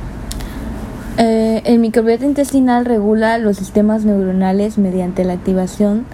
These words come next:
de los circuitos aferentes, las respuestas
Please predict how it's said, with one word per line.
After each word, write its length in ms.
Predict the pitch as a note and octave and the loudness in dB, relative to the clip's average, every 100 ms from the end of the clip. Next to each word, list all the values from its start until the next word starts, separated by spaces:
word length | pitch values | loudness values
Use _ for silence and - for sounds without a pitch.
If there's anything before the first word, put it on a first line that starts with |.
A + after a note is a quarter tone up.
| - - - - | -14 -12 -4 2
de 140 | G3+ | 4
los 180 | G3 F#3+ | 2 0
circuitos 580 | G3 F3+ F#3 F3+ F#3 F#3+ | -2 -2 -2 0 0 -2
aferentes, 680 | F#3+ F#3+ G3 A3+ A3 F3+ | -2 0 2 0 -4 -4
las 160 | F#3+ F#3 | -2 -2
respuestas 720 | F#3 - - G3+ - G#3 G#3+ | -2 -2 0 0 0 -2 -2